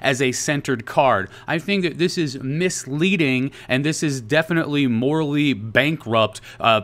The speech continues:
to the people that are out there that are looking for cards that might be newer to them, that don't have a good amount of experience as to what is centered, what is not. This, muff-, this is not centered, man. This ain't some Buddha shit.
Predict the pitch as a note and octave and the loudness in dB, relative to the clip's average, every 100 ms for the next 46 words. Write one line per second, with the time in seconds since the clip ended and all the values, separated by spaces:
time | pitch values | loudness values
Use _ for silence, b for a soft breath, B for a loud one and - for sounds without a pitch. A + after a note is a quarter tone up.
0 | - - C3+ C3 F3+ F3+ D#3+ B2+ A#2 - | -2 0 2 0 -2 -2 -2 0 0 2
1 | C#3 D#3+ B2 G#2 G#2 G2+ G#2 G#2+ G2 A#2 | 2 2 0 -2 0 0 -2 -2 -2 -2
2 | C#3+ C3+ A#2+ C3 - C3 B2+ B2 G#2+ A2+ | -2 -2 -4 -8 0 4 4 0 -4 -4
3 | A2+ B2 A2 A2 G#2+ D#3+ F3+ E3+ - E3 | -2 -4 -4 -6 0 2 2 2 -2 -2
4 | D#3 D#3 D#3 B C3 C3 D#3 D#3 D3 C#3 | 0 0 -2 B -2 0 2 0 0 0
5 | A#2 A2+ D#3+ C#3 C3 B2+ A2+ A2 - A3+ | 0 -2 -2 0 0 0 -4 -6 -6 -4
6 | G#3+ G3+ F#3+ F#3 C#3 - B2+ A#2+ D#3 C#3+ | 0 0 0 -2 -6 -4 -2 2 2 2
7 | C3 A#2 - E3+ D#3 - D3 A2+ C#3+ C3+ | -2 -6 -4 -2 -2 0 -2 -2 -2 -2
8 | G#2 G#2+ B2+ D#3 - B B A#2 D3 G3 | -4 0 4 4 4 B B 0 6 6
9 | G#3 - - b - - - - - - | 6 -2 -10 b -20 -20 -20 -20 -16 -4
10 | D3+ D3+ - - C3+ B2 F#3+ F#3+ D#3+ B2+ | -4 -4 -12 -18 -8 4 6 6 -2 0
11 | D3 D#3+ D#3+ - - - E3+ - C3 G#2+ | 4 6 6 4 -2 4 4 4 0 0
12 | G#2 A2+ A#2 A#2 A#2 A#2 B B D#3+ F3+ | -2 0 0 0 -2 -6 B B -2 2
13 | D#3+ D3 D3 B2+ D3 E3 C3+ G#2+ - A2+ | 0 0 -2 2 4 6 4 2 0 -2
14 | F2+ | -2